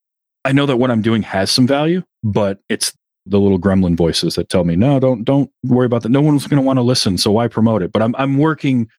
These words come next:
always to kind of talk about the fact that I do shows without just being, like, leading with that, you know,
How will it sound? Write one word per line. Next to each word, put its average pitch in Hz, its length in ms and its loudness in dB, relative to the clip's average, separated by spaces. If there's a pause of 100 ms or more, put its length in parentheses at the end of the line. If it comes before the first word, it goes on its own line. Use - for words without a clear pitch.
(280)
always 110 380 0
to - 140 -6
kind 107 240 0
of 92 180 -4 (960)
talk 190 280 -2
about 165 300 -2
the 143 80 -8
fact 151 240 -2
that 139 100 0
I 131 60 0
do 131 160 2
shows 127 340 0
without 117 220 -2
just 107 180 -6
being, 107 180 0
like, 98 200 -2
leading 110 400 0
with 82 160 -12
that, - 240 -10 (280)
you - 80 -4
know, 87 220 -2